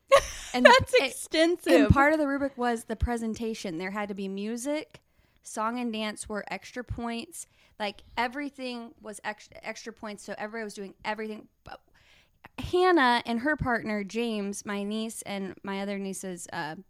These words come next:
Speaker 2: boyfriend, they, like, created this whole interactive game with their gingerbread house.
Speaker 1: Was that a lot of extra points?
Speaker 2: So many. And, like,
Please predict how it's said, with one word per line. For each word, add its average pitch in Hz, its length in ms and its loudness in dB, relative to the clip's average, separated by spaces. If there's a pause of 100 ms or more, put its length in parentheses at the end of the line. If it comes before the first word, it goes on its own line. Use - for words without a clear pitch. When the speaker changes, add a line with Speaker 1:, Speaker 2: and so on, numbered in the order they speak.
Speaker 2:
boyfriend, 196 540 -4 (760)
they, 370 180 0
like, 381 220 2
created 294 440 -2
this 233 160 -4
whole 311 260 0
interactive 277 800 0
game 226 420 0
with 277 180 -2
their 285 220 -4
gingerbread 277 460 0
house. 277 300 -2
Speaker 1:
Was 226 120 0
that 214 240 0
a 196 60 0
lot 190 340 -4
of 240 100 -2
extra 247 320 -6
points? 285 540 -2 (120)
Speaker 2:
So - 440 2
many. 202 500 2
And, 240 160 -2
like, 240 220 0